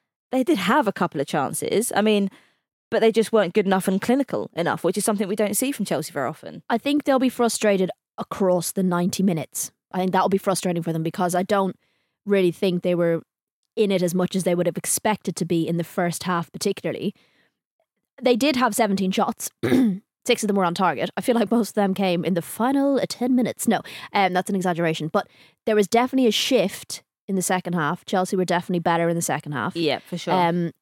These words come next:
Speaker 2: I also felt a bit nervous for Manchester City because I felt like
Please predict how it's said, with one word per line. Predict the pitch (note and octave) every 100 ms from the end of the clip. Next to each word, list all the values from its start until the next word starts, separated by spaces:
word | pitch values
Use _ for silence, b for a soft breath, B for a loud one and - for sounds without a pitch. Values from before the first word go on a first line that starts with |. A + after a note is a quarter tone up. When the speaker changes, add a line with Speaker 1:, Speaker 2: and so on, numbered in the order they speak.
| _
Speaker 2:
I | A3 A3+
also | C4 - A#3+ G3 G3+ _ _ _
felt | - A3 G#3 G#3+
a |
bit | G3+ F#3
nervous | F#3+ F#3+ G3 F#3+
for | -
Manchester | F3+ F3 F3+ F3 E3+
City | - E3+
because | D#3+ D#3 E3+
I | E3
felt | - G3+ F#3+
like | F#3 E3+